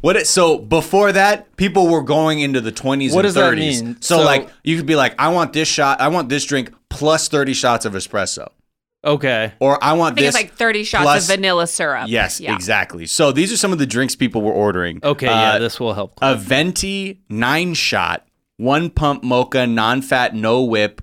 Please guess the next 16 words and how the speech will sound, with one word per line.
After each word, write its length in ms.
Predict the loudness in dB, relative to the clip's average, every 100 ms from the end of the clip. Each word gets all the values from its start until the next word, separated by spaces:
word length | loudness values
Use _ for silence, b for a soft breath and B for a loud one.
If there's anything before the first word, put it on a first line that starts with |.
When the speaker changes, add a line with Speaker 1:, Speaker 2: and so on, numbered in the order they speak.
| -14
Speaker 1:
with 240 | -6 -4 -4
exactly 520 | -4 -2 -2 -2 -4
four 280 | -2 0 0
shakes 340 | -2 -4 -6
of 80 | -8
cinnamon. 440 | -8 -8 -12 -20 _ -4
That's 180 | -2 0
something 340 | -4 -2 -4
you 140 | -4
can 240 | -4 -4 -4
do 320 | -2 -2 -2
in 140 | -4
the 60 | -10
fucking 380 | -6 -8 -6 -10
app. 300 | -14 -20 _ -10
Okay, 320 | -2 -2 -2